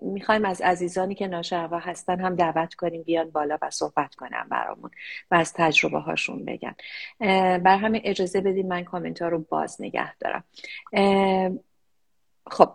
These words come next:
مهسا، من ازت می‌خوام یک سوالی بپرسم. در واقع دو سه تا نوشتم، ولی یک سوالی که می‌خوام بپرسم،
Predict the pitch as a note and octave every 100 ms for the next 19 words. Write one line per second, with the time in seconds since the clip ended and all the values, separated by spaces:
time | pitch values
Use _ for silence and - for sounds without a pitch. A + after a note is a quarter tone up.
0 | - B3+ C#4+ C#4+ G#3 C4+ C#4 A3+ G#3+ G#3+
1 | A3 G#3+ G#3+ G#3 G#3 - G3+ - G3+ F3+
2 | F3 F3 - - - - - _ _ -
3 | - F#3 G3 G3+ G3+ A#3 A3+ G3 F#3+ G3+
4 | D#3 C#3 D#3 - E3 - - - G#3+ A#3
5 | A#3 A#3+ G#3 F#3+ A3 G#3+ F#3 F3 F3 E3
6 | E3+ F3 D#3+ - F3+ F3+ F3